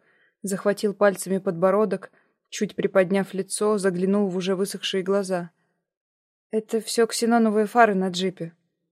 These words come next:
улыбнулась для достоверности. Долго, не отпуская мой взгляд, он пытался понять, сказала ли я правду. Лишь убедившись, что я не плачу, он тронулся с места. Руслан остановил машину у подъезда.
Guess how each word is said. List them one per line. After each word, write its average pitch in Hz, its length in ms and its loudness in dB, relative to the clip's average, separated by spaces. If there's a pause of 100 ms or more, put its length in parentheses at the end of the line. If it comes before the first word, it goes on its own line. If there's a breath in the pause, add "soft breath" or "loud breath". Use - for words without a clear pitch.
(300)
улыбнулась 196 540 0
для 175 120 -4
достоверности. 180 880 -4 (760)
Долго, 208 320 6
не 196 120 2
отпуская 190 460 2
мой 185 200 0
взгляд, 202 340 -2
он 185 140 -4
пытался 190 420 -2
понять, 190 340 -2
сказала 196 360 0
ли 190 160 -2
я 196 100 0
правду. 170 500 -4 (500)
Лишь 190 200 -2
убедившись, 190 560 -4
что - 160 -4
я 190 140 4
не 185 100 2
плачу, 190 460 0
он 175 100 -4
тронулся 190 480 -4
с - 140 -6
места. 180 440 -6 (840)
Руслан 214 460 2
остановил 214 500 0
машину 214 400 0
у 202 60 -2
подъезда. 185 640 -2